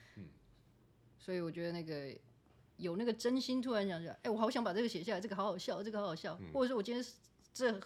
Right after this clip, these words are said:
Speaker 2: 这些发生这些很不爽，我一定要写下来，超想一直骂他。
Speaker 1: 那如果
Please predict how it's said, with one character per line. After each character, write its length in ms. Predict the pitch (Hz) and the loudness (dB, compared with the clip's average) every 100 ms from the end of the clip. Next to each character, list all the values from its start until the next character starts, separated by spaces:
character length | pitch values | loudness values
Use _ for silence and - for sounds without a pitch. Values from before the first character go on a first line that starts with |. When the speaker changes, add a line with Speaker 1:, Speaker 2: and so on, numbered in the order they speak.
| - - | -12 -6
Speaker 2:
这 120 | 254 | -2
些 80 | 240 | 2
发 180 | 240 | 2
生 80 | 247 | 2
这 80 | 240 | 2
些 240 | 233 233 | 0 0
很 220 | 214 - 185 | -2 -4 -4
不 120 | 240 | -4
爽， 340 | - 180 165 | -4 -2 -2
我 100 | 175 | 0
一 40 | 208 | 0
定 60 | |
要 60 | 240 | 0
写 180 | - 156 | -2 -4
下 220 | 220 165 | -2 -2
来， 100 | 160 | -2
超 200 | 185 185 | -2 -4
想 220 | 185 196 | -4 -6
一 80 | 226 | -4
直 60 | 185 | -2
骂 260 | 196 170 | 0 0
他。 220 | 185 180 185 | 0 -2 -2
Speaker 1:
那 160 | - 190 | 2 4
如 160 | 175 165 | 4 2
果 360 | 165 110 90 | 2 2 -2